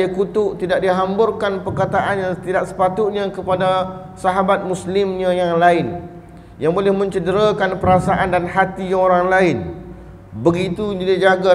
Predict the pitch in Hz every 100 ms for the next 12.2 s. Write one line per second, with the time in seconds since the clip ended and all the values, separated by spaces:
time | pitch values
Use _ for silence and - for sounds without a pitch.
0 | - 175 185 190 185 185 180 175 175 180
1 | 175 175 170 175 170 180 180 175 175 180
2 | 175 170 165 170 170 165 165 160 151 151
3 | 131 95 - - - - - - - 247
4 | 254 247 294 285 254 240 214 220 233 226
5 | 220 220 214 185 175 - - - 202 196
6 | 202 190 202 196 175 175 185 185 190 190
7 | 151 - - - - - 190 190 202 190
8 | 208 233 226 220 208 196 - 208 214 208
9 | 202 196 190 190 208 214 214 208 196 190
10 | 202 190 202 190 190 208 190 185 185 185
11 | 170 165 139 - - - - - - 147
12 | 180 214